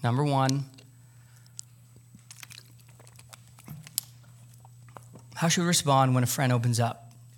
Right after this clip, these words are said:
Number one, don't overreact. Okay, don't overreact. Be realistic.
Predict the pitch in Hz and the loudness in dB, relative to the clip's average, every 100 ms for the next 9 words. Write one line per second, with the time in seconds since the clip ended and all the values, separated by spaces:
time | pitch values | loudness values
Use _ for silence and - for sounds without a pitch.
0 | - 135 151 135 117 110 151 175 196 185 | -4 -2 2 2 0 2 4 4 4 4
1 | 190 185 185 180 180 175 160 - - - | 4 4 4 6 8 8 4 2 -8 -12
2 | - - - - - - - - - - | -20 -20 -20 -20 -20 -20 -20 -20 -20 0
3 | 143 180 160 196 208 196 190 180 190 165 | 4 4 4 4 4 4 4 6 6 4
4 | - - - 131 120 165 196 202 151 160 | 0 -12 -6 -4 0 2 4 4 2 0
5 | 160 - - - - - - - - 143 | -2 -8 -20 -20 -20 -20 -20 -20 -4 0
6 | 180 180 156 156 170 - - - - - | 2 2 2 4 4 4 -2 -6 -10 -16